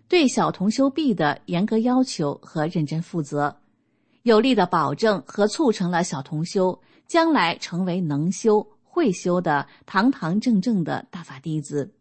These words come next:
我感觉值得身为家长的同修们深思和借鉴。一、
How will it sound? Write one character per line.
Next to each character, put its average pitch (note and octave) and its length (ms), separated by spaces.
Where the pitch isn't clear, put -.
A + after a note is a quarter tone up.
我 G#3 140
感 E3 260
觉 E3 300
值 G#3 160
得 G3 160
身 B3+ 200
为 F#3+ 120
家 A#3 220
长 F3 140
的 C#3 80
同 D#3 220
修 F3+ 240
们 D#3 280
深 A3+ 300
思 - 280
和 - 140
借 C3+ 180
鉴。 C#3 300
一、 G#3+ 300